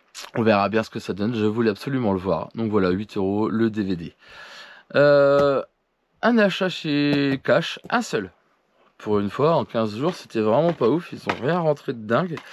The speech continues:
Euh, on a re-, je suis rentré le petit, euh, Disgaea sur P S deux qui m'a coûté, euh, douze euros quatre-vingt-dix. Voilà. Euh, il manque la notice. Elle arrive, elle est, euh, je l'ai trouvée sur Vinted pour trois euros.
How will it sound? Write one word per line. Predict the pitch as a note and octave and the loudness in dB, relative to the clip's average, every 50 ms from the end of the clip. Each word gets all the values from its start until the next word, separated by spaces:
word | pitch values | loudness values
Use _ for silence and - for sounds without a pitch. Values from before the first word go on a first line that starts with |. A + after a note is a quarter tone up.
| - - - - - - - - - - - | -18 -16 -14 -14 -14 -16 -18 -12 -4 -2 2
Euh, | C#3 C#3+ C#3+ C#3 C#3 C#3 | 4 4 4 6 4 4
on | C#3 C#3+ D3+ | 4 2 2
a | D3+ | 2
re-, | D3+ D3 D3 D3 | 4 4 4 2
je | C#3+ C#3 | 2 0
suis | - - C#3+ | -4 -6 -4
rentré | C3+ C#3+ C#3 - - E3+ E3+ | -2 -2 -4 -2 -2 -2 0
le | D#3+ D3+ | 0 -2
petit, | C#3 _ - - D3 D#3+ C#3+ - | -4 _ -14 -12 -8 -6 -2 2
euh, | G2 A#2+ A#2 A#2 | 2 2 2 2
Disgaea | A#2+ B2+ D#3 D#3 D3 B2 C3+ C3+ C3+ B2 B2+ C3 C3+ | -2 -6 -8 -10 -8 -6 -2 2 4 4 4 4 2
sur | C3 - - - C3 B2+ B2 A#2+ | 0 -6 -12 -8 -6 -6 -6 -8
P | _ - D3 | _ -2 0
S | C#3+ C#3 B2+ B2 | 0 0 0 -2
deux | A#2 A#2 A#2+ B2+ - - _ - - - - - - - - - _ | -2 -2 -2 -2 -2 -4 _ -20 -20 -20 -20 -20 -20 -20 -20 -20 _
qui | - - C#3 B2+ | -14 -8 -6 0
m'a | B2+ A#2+ A2+ | 0 0 0
coûté, | - - - - - C3 C3 - - | -2 -6 -14 -6 -4 -4 -4 -2 0
euh, | B2+ C3 A#2+ A2 | 0 2 2 2
douze | G#2+ G#2 C3+ D3 C#3+ A#2+ C3+ | 0 -2 -6 -8 -6 -6 -4
euros | B2+ A#2+ A2+ B2 B2+ B2+ B2 - | -4 -2 0 0 -2 -2 -2 -2
quatre-vingt-dix. | D3+ C#3+ - - C3 B2 A#2 A2+ A2 G#2+ G2 G#2+ A2 A2+ B2 - - - - - - - - | -6 -8 -6 -4 -4 -4 -2 -2 -4 -4 -6 -6 -6 -6 -6 -8 -12 -18 -20 -20 -20 -18 -10
Voilà. | - A2+ G#2 F#2 F2+ F#2 - - _ _ _ _ _ _ _ - - | -4 0 2 2 2 2 0 -4 _ _ _ _ _ _ _ -8 -2
Euh, | A#2+ A#2 A2+ A2 G#2+ G#2+ - | 0 2 4 4 2 2 0
il | B2+ B2 | -2 -2
manque | B2+ C3+ C3+ C3+ | -2 -2 -2 -2
la | C#3 C3 | -2 -2
notice. | C3+ C3+ B2+ - - B2 B2 - - - - - - - - - - _ | -2 -4 -6 -8 -12 -14 -14 -14 -10 -10 -10 -10 -10 -18 -20 -20 -16 _
Elle | - A#2+ A#2+ | 0 2 4
arrive, | B2 B2 A#2 B2 B2+ B2 B2+ | 4 4 2 2 0 2 0
elle | A#2 G#2+ | 0 0
est, | G#2 G#2 G2+ | 0 0 2
euh, | F#2+ F#2+ F#2 F#2 F#2 F#2 G2 G2 | 2 2 2 0 -2 -4 -4 -6
je | F#2+ | -6
l'ai | G#2 G#2 | -8 -10
trouvée | - - - A2+ G#2 A2+ A#2 | -10 -6 -6 -4 -2 -2 -2
sur | - - A2+ G2 | -2 -2 -2 -2
Vinted | G2 G2+ G2 - A#2 G#2+ | 0 0 -2 0 -2 -4
pour | - - F2 - | -4 -6 -14 -14
trois | - - G2+ G2+ | -6 -6 -6 -4
euros. | G2+ F#2+ E2+ E2 - | -4 -6 -8 -8 -8